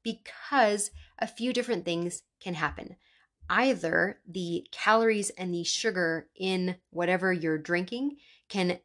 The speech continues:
make you crash because you're going from an empty stomach to a lot of sugar <laughs> back to a sugar crash, or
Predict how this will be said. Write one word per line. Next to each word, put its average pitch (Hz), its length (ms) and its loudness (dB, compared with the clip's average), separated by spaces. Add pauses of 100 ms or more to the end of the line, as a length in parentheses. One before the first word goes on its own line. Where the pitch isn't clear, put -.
make 185 320 0
you 190 140 -6
crash 185 540 2
because 170 380 -6
you're 170 120 -2
going 165 320 -2
from 156 500 -4
an 160 140 -4
empty 190 280 0
stomach 160 500 -2
to 156 440 -2
a 170 80 0
lot 190 220 4
of 180 80 0
sugar 165 420 0 (220)
<laughs> - 180 -20
back 175 640 2
to 185 420 0
a 185 180 2
sugar 180 320 2
crash, - 440 -2 (560)
or 226 440 6